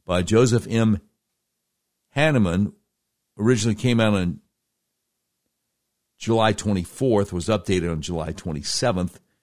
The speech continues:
It's called Exclusive Security Footage Undermines Key Claims in Police Report and Death of Roseanne Boyland on January sixth.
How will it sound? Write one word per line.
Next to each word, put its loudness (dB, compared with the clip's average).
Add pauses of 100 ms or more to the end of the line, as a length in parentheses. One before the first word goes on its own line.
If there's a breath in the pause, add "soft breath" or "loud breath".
(240)
It's -8
called 0
Exclusive -2 (220 soft breath)
Security -2
Footage 0
Undermines 0
Key -4
Claims -4
in -6
Police -6
Report -6 (520)
and -6
Death 0
of -4
Roseanne -2
Boyland -4
on -16
January -8
sixth. -10